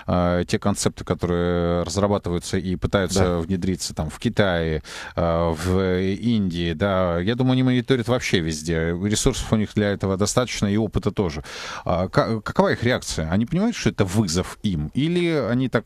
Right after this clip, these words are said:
Speaker 1: э, я, я не думаю, что они философски к этому
Speaker 2: Как,
Speaker 1: относятся.
Speaker 2: как любые элиты, американские элиты очень разнородны.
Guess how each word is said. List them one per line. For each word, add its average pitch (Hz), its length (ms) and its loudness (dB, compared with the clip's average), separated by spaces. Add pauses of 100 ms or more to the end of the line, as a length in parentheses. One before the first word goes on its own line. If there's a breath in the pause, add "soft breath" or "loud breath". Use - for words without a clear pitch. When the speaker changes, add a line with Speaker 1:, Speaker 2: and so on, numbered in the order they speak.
(140)
Speaker 1:
э, 101 360 2
я, 110 140 2
я 139 200 2
не 175 60 2
думаю, 202 140 2
что - 140 2
они 160 80 2
философски - 500 0
к - 80 -10
этому - 160 -4
Speaker 2:
Как, 123 180 4
Speaker 1:
относятся. - 280 -8
Speaker 2:
как 110 220 2
любые 101 500 2
элиты, 101 260 0
американские 85 560 -2
элиты 95 160 -2
очень 95 400 0
разнородны. 76 520 -6